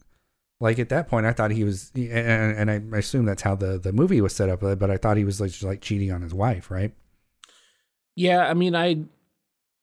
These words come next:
Speaker 2: I don't know that I ex-, I mean, yeah, I expected that he was cheating on his wife. Or I guess that's the, that's the impression that they wanted to give. So I didn't really think that his wife was dead.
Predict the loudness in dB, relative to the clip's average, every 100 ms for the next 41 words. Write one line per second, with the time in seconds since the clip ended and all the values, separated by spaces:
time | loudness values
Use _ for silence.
0 | -4 0 0 0 4 4 4 2 0 -2
1 | -4 -8 -10 -20 _ _ _ _ _ _
2 | -6 -4 -4 -6 -8 -14 -12 -8 -8 -8
3 | -12 -10 -10 -10 -8 -8 -8 -10 -10 -14
4 | -16 -16 -16 -20 -20 _ _ _ _ _
5 | _ _ _ _ _ _ -14 -12 -8 -6
6 | -6 -2 -2 -2 -4 -4 -4 -2 -4 -4
7 | -6 -6 -6 -6 -6 -8 -8 -10 -8 -10
8 | -14 -14 -10 -10 -10 -12 -10 -4 -2 -2
9 | -2 -4 -6 -10 -10 -12 -12 -16 -16 -18
10 | -20 -16 -16 -16 -20